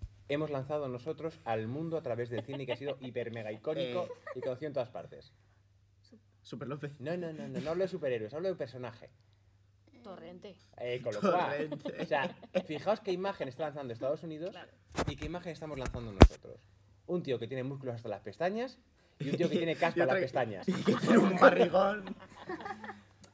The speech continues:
Speaker 1: Claro, pero eso son mensajes que nos pasan desapercibidos. Porque no sabemos leer el cine, no sabemos interpretar el lenguaje audiovisual. ¿Y dónde está el peligro?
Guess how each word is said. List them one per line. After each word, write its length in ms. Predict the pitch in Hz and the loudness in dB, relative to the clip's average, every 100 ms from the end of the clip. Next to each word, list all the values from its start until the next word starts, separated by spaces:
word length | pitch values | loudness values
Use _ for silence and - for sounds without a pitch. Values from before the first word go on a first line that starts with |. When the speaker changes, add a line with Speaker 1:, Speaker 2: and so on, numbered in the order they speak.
| - - - | -16 -16 -10
Speaker 1:
Claro, 300 | - 202 214 | 4 6 6
pero 220 | - 123 - - | 2 0 -2 0
eso 420 | 240 - 240 285 - | 0 2 0 0 -6
son 300 | - 170 156 | 0 0 2
mensajes 480 | 113 147 151 160 | -4 -6 -6 -8
que 140 | - 120 | -6 -6
nos 140 | 107 | -6
pasan 320 | 110 135 156 | -8 -10 -8
desapercibidos. 960 | 127 113 98 82 - 73 110 147 - - - - - - - _ - - - | -10 -10 -10 -12 -14 -12 -8 -8 -8 -14 -20 -20 -20 -20 -20 _ -20 -20 -4
Porque 300 | 131 120 117 | -2 -2 -2
no 140 | 123 | -4
sabemos 380 | 175 131 120 110 | -4 -4 -4 -6
leer 180 | 98 82 | -8 -10
el 60 | 78 | -12
cine, 260 | - 71 | -18 -18
no 80 | 80 | -14
sabemos 240 | 123 131 120 | -10 -10 -8
interpretar 840 | 113 110 95 - 85 131 117 - _ _ _ _ | -10 -10 -12 -12 -6 -2 -2 -4 _ _ _ _
el 100 | 98 | -10
lenguaje 280 | 101 101 104 | -8 -8 -8
audiovisual. 380 | 90 85 80 64 _ _ _ - | -10 -10 -12 -14 _ _ _ -8
¿Y 60 | |
dónde 140 | 147 170 | -2 -2
está 100 | 185 | -2
el 80 | |
peligro? 340 | 170 185 131 | -4 -4 -4